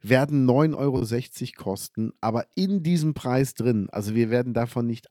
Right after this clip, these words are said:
einen Cent behalten können, was wir aber auch nicht wollen. In diesem Preis drin wird ein leckeres Stück Kuchen sein, selbstgebackener Kuchen vom Blumencafé, plus ein Heißgetränk, sei es Kaffee, sei es Tee, das kriegen wir schon irgendwie verbummelt. Und, ähm,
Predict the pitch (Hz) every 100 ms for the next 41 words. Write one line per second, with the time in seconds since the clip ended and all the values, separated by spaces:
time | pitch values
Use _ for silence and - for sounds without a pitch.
0 | - 104 123 127 127 - 113 - 101 104
1 | 117 98 - 90 107 - - - _ 113
2 | 120 135 123 90 113 113 - 101 117 107
3 | 113 - _ _ _ - 143 143 139 -
4 | 120 127 - 113 135 117 120 - - 110
5 | 110 113 127 156 156 143 - 131 - 131
6 | 135 123 101 90 90 107 101 95 127 -
7 | 143 123 127 127 - 123 123 120 - 139
8 | 127 127 113 107 95 104 107 139 _ _
9 | _ _ - 123 120 165 - 127 135 120
10 | 127 127 107 - 98 98 113 127 - 120
11 | 127 127 107 110 - - 123 127 123 110
12 | - 127 120 117 113 123 120 117 120 120
13 | 113 131 _ - - - - _ 135 120
14 | 123 117 117 117 117 120 127